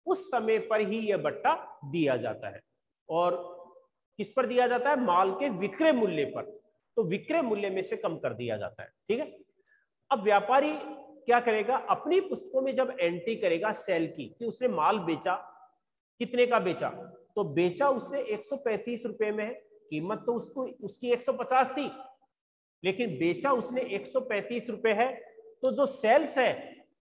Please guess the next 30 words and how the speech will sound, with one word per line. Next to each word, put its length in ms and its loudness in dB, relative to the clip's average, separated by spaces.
वो 140 -4
तो 180 -2
एक 260 -6
सौ 180 -4
पैंतीस 580 -4
रुपए 380 0
की 240 -4
मानी 320 2
जाएगी। 360 6
ये 80 8
तो 140 0
विक्रय 340 4
मूल्य 320 6
था, 200 6
लेकिन 240 -2
इस 200 -8
मूल्य 200 2
पर 140 0
तो 120 2
बेचा 260 4
ही 60 8
नहीं 140 -2
है। 260 -8
व्यापारी 480 2
अपनी 280 0
पुस्तकों 440 -8
में 200 2
जो 120 2
सेल 360 0
दिखाएगा, 560 2